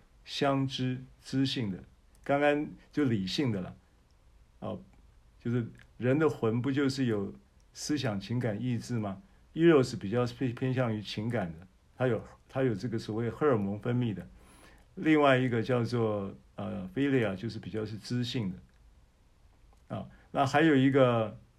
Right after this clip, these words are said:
也是我们熟悉的爱，叫 storge。storge 呢，是指的亲情，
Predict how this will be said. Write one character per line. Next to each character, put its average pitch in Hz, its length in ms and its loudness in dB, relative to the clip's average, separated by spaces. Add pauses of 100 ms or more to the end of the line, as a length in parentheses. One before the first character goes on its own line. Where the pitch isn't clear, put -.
(360)
也 110 160 -4
是 151 160 -4
我 123 120 2
们 104 140 -4
熟 113 180 -4
悉 117 140 -4
的 120 140 -2
爱， 120 160 0
叫 120 180 -2
storge。 117 560 -2 (320)
storge 139 480 0
呢， 104 140 -4
是 123 120 -6
指 98 220 -8
的 98 160 -8
亲 139 340 -4
情， 92 220 -8